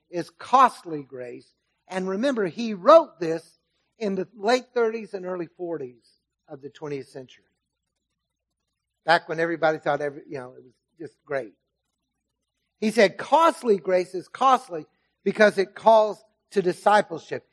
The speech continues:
It is grace because it calls us to follow Jesus Christ. It is costly because it costs people their lives. It is grace because it thereby makes them live.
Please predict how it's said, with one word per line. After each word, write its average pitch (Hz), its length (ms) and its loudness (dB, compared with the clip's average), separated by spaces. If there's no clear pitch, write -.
It 165 60 -10
is 160 120 -6
grace 208 380 -2
because 165 360 -6
it 160 100 -18
calls 156 320 -2
us 143 180 -16
to 143 220 -16
follow 139 280 -8
Jesus 123 460 -20
Christ. 131 400 -14
It 202 80 0
is 196 140 0
costly 269 500 0
because 180 340 -6
it 170 140 -12
costs - 500 -2
people 175 260 -12
their 165 200 -6
lives. 185 500 -4
It 190 120 0
is 180 140 0
grace 285 460 -2
because 190 360 0
it 175 140 -6
thereby 180 380 0
makes 170 320 -8
them 151 220 -16
live. 165 420 -6